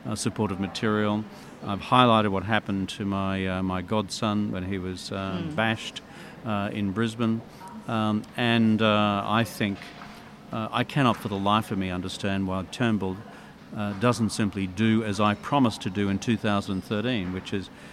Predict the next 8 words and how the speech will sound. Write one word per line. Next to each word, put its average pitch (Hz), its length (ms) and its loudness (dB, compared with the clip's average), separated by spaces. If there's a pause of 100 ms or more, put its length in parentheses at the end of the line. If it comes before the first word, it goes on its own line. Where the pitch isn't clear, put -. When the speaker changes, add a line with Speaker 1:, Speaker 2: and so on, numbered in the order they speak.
(1700)
Speaker 1:
open 143 240 4
it 92 160 -2
to 98 140 -6
a - 20 -4
vote 98 240 0
in 92 80 -2
the 85 60 -4
Parliament, 123 580 0